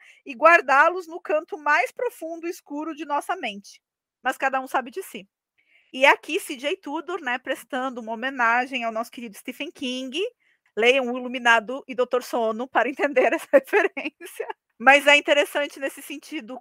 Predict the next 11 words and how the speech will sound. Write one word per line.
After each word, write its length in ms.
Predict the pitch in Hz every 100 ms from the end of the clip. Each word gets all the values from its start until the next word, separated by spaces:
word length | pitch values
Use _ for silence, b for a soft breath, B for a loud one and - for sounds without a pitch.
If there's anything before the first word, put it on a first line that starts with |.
| _ -
como 200 | 269 294
é 40 |
que 120 | 415
a 40 | 453
gente 240 | 392 359
vai 380 | 311 262 254 311
lidar 760 | 294 302 214 220 214 233 302 427
com 480 | - 294 262 269 285
traumas 520 | - 269 294 302 302
de 80 | 294
infância? 640 | 330 - 214 208 - 180